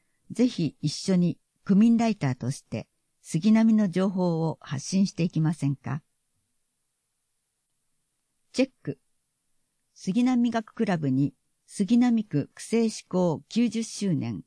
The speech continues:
関連記事リンク集開設。杉並町、和田堀町、伊予木町、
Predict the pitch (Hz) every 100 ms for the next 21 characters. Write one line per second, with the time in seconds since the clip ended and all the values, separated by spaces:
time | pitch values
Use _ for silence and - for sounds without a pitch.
0 | _ - 214 220 233 214 214 - 131 135
1 | 196 208 247 - 165 123 131 139 - 117
2 | - 113 _ _ _ _ _ _ _ _
3 | _ _ _ _ - - 214 233 247 233
4 | 180 131 - 120 - _ _ - 180 202
5 | 220 220 214 151 127 - 113 - _ _
6 | - 180 220 240 220 160 131 - 127